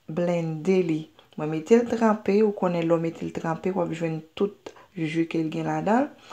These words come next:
Lò blende l ankò, bon, se sa nèt, ou pa pèdi anyen menm. Sèlman yon ti ma tou piti. E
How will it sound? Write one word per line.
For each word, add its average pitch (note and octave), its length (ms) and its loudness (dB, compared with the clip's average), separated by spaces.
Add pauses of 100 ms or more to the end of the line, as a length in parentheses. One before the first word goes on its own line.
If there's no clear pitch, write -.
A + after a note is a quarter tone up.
(120)
Lò F3+ 260 4
blende F3+ 480 6
l A3+ 80 4
ankò, F#3+ 400 4
bon, D#3+ 200 0
se - 200 -6
sa E3 200 -2
nèt, F#3+ 360 0
ou A3 80 -6
pa F3 160 -2
pèdi E3 420 0 (140)
anyen E3+ 360 -2
menm. E3+ 300 -4 (420)
Sèlman F3+ 640 0
yon G#3+ 160 0
ti G3+ 160 -2
ma E3+ 240 0
tou E3 200 -4
piti. D#3 380 -6 (720)
E E3+ 500 -4